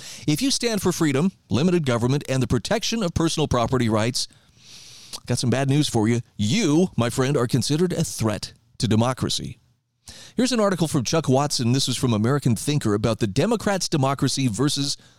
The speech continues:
the G O P's republic. He says, "One of the Democrats' sound bites is, 'Republicans want to destroy our democracy.'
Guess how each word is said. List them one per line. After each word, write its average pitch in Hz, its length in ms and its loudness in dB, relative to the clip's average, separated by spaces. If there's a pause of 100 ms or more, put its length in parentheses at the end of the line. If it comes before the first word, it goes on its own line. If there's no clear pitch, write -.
(120)
the 113 100 -2
G 113 200 0
O 131 80 2
P's 110 360 0
republic. 120 540 -2 (1300)
He 131 80 2
says, 127 200 -2
"One 240 140 4
of 262 60 -2
the 190 60 0
Democrats' 165 460 0
sound 135 260 0
bites 120 240 0
is, 113 160 -2
'Republicans 196 600 0
want 190 160 2
to 165 60 2
destroy 165 520 0
our 160 120 4
democracy.' 139 680 -2